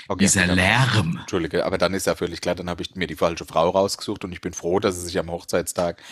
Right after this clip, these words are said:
Speaker 1: endlich herausstellt, dass sie nix für mich ist. Also werde ich sie einfach verlassen und eventuell im Garten verbuddeln, damit sie sonst
Speaker 2: Gut.
Speaker 1: auch niemand mehr auf den Sack
Speaker 2: Weil sie, weil sie einen tragischen Unfall hatte.
Speaker 1: <laughs> Ja, korrekt, m-, bei der, während der
Speaker 2: Das
Speaker 1: Fahrstunde.
Speaker 2: ist,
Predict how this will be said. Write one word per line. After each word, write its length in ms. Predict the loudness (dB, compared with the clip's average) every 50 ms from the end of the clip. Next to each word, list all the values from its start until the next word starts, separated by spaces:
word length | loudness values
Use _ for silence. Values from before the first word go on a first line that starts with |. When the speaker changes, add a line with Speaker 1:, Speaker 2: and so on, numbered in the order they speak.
| -12 -10 -12 -10 -8
Speaker 1:
endlich 680 | -2 -2 -2 -2 -2 -8 -4 -2 -2 -2 -2 -4 -6 -10 _ _ _
herausstellt, 760 | 0 0 2 4 2 2 4 2 2 2 2 0 0 -2 -2 -8 -18 -20 -2
dass 160 | 0 0 0
sie 80 | 0 -2
nix 300 | -2 -2 -2 0 -2 0
für 140 | 2 0 0 0
mich 140 | -2 -4 -2
ist. 220 | -4 -6 -8 -12 -16 -18 -18 -4
Also 260 | -4 -2 0 0 2
werde 220 | 4 4 4 4 2
ich 80 | 2
sie 100 | 2 4
einfach 280 | 4 2 2 0 -4 -2
verlassen 420 | 0 -2 2 2 2 2 0 -4
und 240 | -6 -8 -8 -4 -2
eventuell 420 | 0 2 2 2 2 2 2 2 2
im 120 | 0 0
Garten 260 | 0 0 0 0 -8
verbuddeln, 520 | -8 -8 -8 -8 -8 -12 -12 -14 -16 -20 _ _ _ _ _ _ _ _ _
damit 260 | -4 0 0 0 -2
sie 80 | -2 -4
sonst 300 | 0 0 2 2 2 2
Speaker 2:
Gut. 80 | 0
Speaker 1:
auch 100 | -2 -2
niemand 300 | -4 -4 -2 -2 -4 -2
mehr 120 | -2 -2 -2
auf 100 | -2 -4
den 80 | -6
Sack 120 | 0 2 2
Speaker 2:
Weil 80 | 4
sie, 300 | 4 4 2 2 0 0
weil 160 | 0 0 0 0
sie 100 | 0 -4
einen 60 | 0
tragischen 440 | 0 2 2 2 2 2 2 4 4
Unfall 380 | 4 2 4 4 2 0 0
hatte. 300 | -2 0 0 0 0 0 -2 -2 -2
Speaker 1:
<laughs> 100 | 2 4
Ja, 220 | 4 6 6 4 2
korrekt, 560 | 0 -2 0 2 2 0 0 -2 -10 -14 -12
m-, 220 | -12 -14 -14 -14 -16 -8 -4
bei 140 | -4 -2 -2
der, 160 | -4 -6 -6
während 200 | -6 -6 -6 -8
der 60 | -6
Speaker 2:
Das 140 | -6 -6 -4
Speaker 1:
Fahrstunde. 220 | -2 -2 0 0
Speaker 2:
ist, 200 | 2 2 0 -2